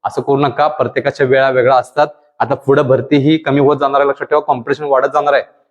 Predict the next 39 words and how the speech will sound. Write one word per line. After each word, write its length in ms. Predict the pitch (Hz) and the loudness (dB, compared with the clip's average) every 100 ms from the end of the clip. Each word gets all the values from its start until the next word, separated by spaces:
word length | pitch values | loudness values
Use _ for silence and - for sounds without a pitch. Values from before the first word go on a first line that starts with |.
| _ - | _ -6
आता 260 | 117 - 143 | -6 -2 -2
सांगतोय, 360 | 160 147 131 | 0 0 2
वारंवार 360 | 147 135 135 139 | 2 2 2 -2
सांगतोय, 460 | 147 135 123 - | -4 -4 -4 0
so 60 | 127 | 2
या 60 | 131 | 2
गोष्टी 260 | 127 - | 0 0
ऐका. 260 | 131 - 90 - _ _ _ _ - | -2 0 -6 -8 _ _ _ _ -10
So 40 | |
सर्व 220 | 123 151 | -4 0
विद्यार्थ्यांना 400 | 160 151 147 147 | 2 2 0 0
हे 60 | 143 | 0
मार्गदर्शन 320 | 139 135 - | 0 -2 0
आवडलं 240 | 135 135 139 | 0 0 -2
असेल 160 | 135 | -4
तर 60 | 131 | -6
एक 120 | - | -4
विनंती 260 | 127 139 143 | -2 -2 -2
करतोय, 320 | 143 - 143 _ _ _ | -2 0 -4 _ _ _
आपल्या 220 | 110 131 | -6 -2
पहिला 140 | 135 139 | 0 0
चॅनलला 280 | 139 127 143 | 0 0 -2
सबस्क्राईब 360 | - - 135 | -4 -4 -4
करून 160 | 131 131 | -2 -2
घ्या 100 | 139 | -2
आणि 180 | 143 135 | -2 0
Telegram 240 | 147 160 | 2 0
चॅनल 200 | 156 143 | 0 -2
सुद्धा 220 | 135 131 | -4 -2
जॉईन 200 | 127 123 | 0 0
करून 200 | 120 123 | -2 -4
घ्या, 100 | 127 | -2
जेणेकरून 340 | 113 120 131 117 | -2 -6 -14 -12
तुम्हाला 240 | 104 107 - - - | -2 -2 -2 -14 -6
अशीच 220 | 110 156 | -4 0
इन्फॉर्मेशन 560 | 139 117 107 113 131 127 | 0 0 -2 -2 -4 -4
यापुढेही 360 | 104 110 113 117 | -2 -2 -2 -4
मिळत 180 | 101 95 | -4 -12
जाईल. 200 | 90 | -14